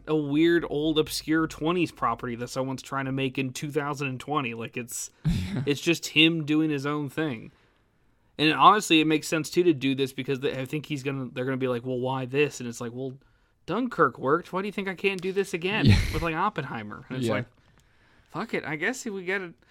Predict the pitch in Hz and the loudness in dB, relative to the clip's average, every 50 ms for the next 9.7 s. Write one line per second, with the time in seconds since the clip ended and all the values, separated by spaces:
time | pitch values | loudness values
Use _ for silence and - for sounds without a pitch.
0 | - - 117 117 110 113 113 127 139 139 135 - 165 147 131 120 113 120 131 131 | -8 -2 0 2 2 4 4 4 4 2 0 0 -2 -4 -4 -4 -4 -2 -2 0
1 | 127 123 - 147 143 135 - - 131 117 110 110 104 101 98 - 117 101 98 98 | 0 0 0 0 0 0 -2 -4 -4 -4 -4 -4 -6 -6 -8 -8 -8 -8 -6 -4
2 | 104 98 95 92 92 92 - _ _ _ _ _ - - 98 95 92 92 92 90 | -4 -4 -2 -4 -4 -6 -10 _ _ _ _ _ -16 -10 -6 -4 -4 -4 -4 -4
3 | 87 - 104 95 95 98 95 95 95 95 110 127 156 156 127 101 92 95 95 98 | -4 -4 -4 -4 -2 -2 -2 0 -2 -2 -2 -4 -6 -6 -6 -4 -4 -4 -4 -4
4 | 101 - - - _ - - 120 123 131 147 151 151 147 143 151 147 113 107 104 | -6 -6 -10 -20 _ -14 -14 -10 -8 -6 -6 -6 -6 -6 -6 -8 -8 -10 -10 -12
5 | _ _ _ - - 151 147 131 117 113 131 139 139 135 135 131 127 127 143 139 | _ _ _ 2 6 6 6 6 6 2 -2 -4 -4 -6 -6 -6 -2 0 2 2
6 | 123 110 120 117 110 - - - - - _ _ - 120 131 143 143 - 143 131 | 4 4 4 4 2 2 -4 -18 -20 -20 _ _ -2 0 0 0 -2 -4 -6 -4
7 | 131 127 123 120 113 101 101 101 92 - - 113 110 110 - - 113 110 104 101 | -4 -4 -4 -4 -4 -6 -6 -8 -6 0 4 4 4 4 2 -2 -2 -2 -2 0
8 | 104 101 98 92 101 101 98 98 95 90 104 98 - - 92 92 - - 92 95 | 0 0 0 -2 -2 -2 -2 -2 -2 -2 -4 -6 -4 -6 -10 -10 -8 -8 -6 -6
9 | 95 95 92 92 92 90 92 90 87 87 87 87 87 87 | -6 -4 -4 -4 -4 -4 -6 -6 -8 -8 -8 -10 -12 -14